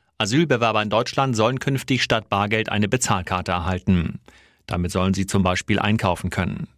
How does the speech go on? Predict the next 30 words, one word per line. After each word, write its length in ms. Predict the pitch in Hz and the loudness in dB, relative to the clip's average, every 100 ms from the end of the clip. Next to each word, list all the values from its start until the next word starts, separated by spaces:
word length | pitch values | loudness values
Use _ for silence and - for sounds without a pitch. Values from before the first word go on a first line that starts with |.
| _ | _
Ziel 240 | - 135 160 | 0 2 4
unter 220 | 135 120 | 4 2
anderem 420 | 113 123 120 117 - - | 2 2 2 2 -2 -6
weniger 420 | 120 123 127 117 | -2 0 0 -2
Geldüberweisung 720 | 110 113 - 104 98 98 104 | -2 -4 -2 -2 0 0 0
von 160 | 95 104 | 0 0
Asylbewerbern 640 | 98 98 107 104 101 95 95 | 0 0 0 2 2 0 0
in 100 | 101 | 0
ihre 180 | 98 | 2
Heimatländer. 720 | 110 98 85 92 92 87 85 - _ - - - - - | 2 0 0 0 0 0 -4 -8 _ -20 -20 -20 -20 -12
Damit 300 | - 90 90 | -2 0 0
alles 260 | 90 95 - | 0 0 0
rechtlich 360 | 90 - 92 | -2 -4 -2
abgesichert 520 | 113 - 101 95 95 110 | -2 0 -4 -2 0 2
ist, 220 | 127 - _ - | 0 -2 _ -2
wollte 240 | 110 131 | -2 0
die 120 | 139 | -2
Ampelregierung 680 | 131 135 143 127 120 123 120 | -2 -2 -2 -2 0 0 0
einige 400 | - 107 104 107 | 0 0 2 0
Gesetze 420 | 127 120 123 - | 0 0 0 0
anpassen. 640 | 101 95 107 - 113 101 78 - _ _ - | 0 2 0 4 6 6 4 -8 _ _ -4
Die 120 | 110 | 0
Ausgabe 420 | 127 156 131 107 | 0 2 0 0
von 180 | - 107 | 0 0
Bezahlkarten 680 | 101 - 123 123 120 - 107 | 0 0 -2 0 -2 -2 -2
sollte 260 | 110 123 | -2 -2
darin 320 | 107 101 107 | -4 -2 -4
konkret 380 | 101 110 - 110 | -2 -2 0 -2
festgeschrieben 640 | - 98 - - 95 92 90 | 0 -4 -2 -4 -2 0 0
werden. 460 | 90 87 78 - | 0 -2 -4 -6